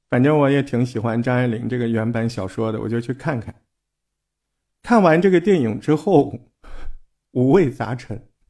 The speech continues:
我就问自己：这个电影真的有这么难看吗？我的回答是，有。但是我，我觉得，嗯，这个锅好像也不是网上说的那个样子的。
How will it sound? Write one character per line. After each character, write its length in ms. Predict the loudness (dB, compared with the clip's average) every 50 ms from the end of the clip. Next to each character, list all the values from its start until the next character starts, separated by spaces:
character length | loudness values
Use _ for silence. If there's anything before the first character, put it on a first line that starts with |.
| _ _ _ _ _ _ _ _ _ _ _ _ _ _ _ 2
我 120 | 4 6
就 80 | 8 8
问 180 | 8 6 4 2
自 200 | 2 2 2 4
己： 120 | 4 2
这 160 | 4 4 4
个 80 | 4 4
电 220 | 4 4 4 4
影 240 | 6 4 2 2 4
真 180 | 4 4 6 6
的 120 | 6 6
有 120 | 4 4
这 160 | 2 2 0 0
么 100 | 2 2
难 220 | 0 0 -2 -4
看 220 | -2 -2 -2 -2
吗？ 220 | -2 -4 -8 -10 _ _ _ _ _ _ _ _ -2
我 160 | 0 2 2
的 100 | 2 2
回 160 | 2 0 0
答 160 | 0 0 -4
是， 460 | -4 -6 -6 -8 -6 -8 -8 -12 _ _ _ _ _ _ _ _ _ -10
有。 480 | -4 -2 -2 -2 -2 -4 -8 -12 -14 -10 -10 -10 -10 -10 -16 -20 -20 -20 -20 _ _ _ _ _ _ _ _ _ _ _
但 140 | 2 4 8
是 40 | 8
我， 300 | 8 8 8 6 6 4
我 80 | 4 4
觉 180 | 4 4 4
得， 360 | 6 6 4 4 4 2 -2 -6
嗯， 240 | -4 -2 -2 -2 -2 0
这 80 | 2 2
个 100 | 4 4 2
锅 320 | 6 6 8 8 8 6
好 200 | 4 2 0 0
像 240 | 0 2 2 2 2
也 140 | 2 0 0
不 220 | 0 0 0 0
是 680 | 0 0 2 2 4 4 4 2 2 0 -2 -4 -8 _
网 260 | 0 0 2 2 0 0
上 180 | 0 0 -2
说 280 | -2 0 2 2 4 4
的 380 | 4 2 0 0 -4 -8 _ _ _ _ _ _ _ _ _
那 180 | 4 4 4 6
个 100 | 6 4
样 260 | 4 4 2 0 -4
子 120 | -6 -8 -12
的。 120 | -14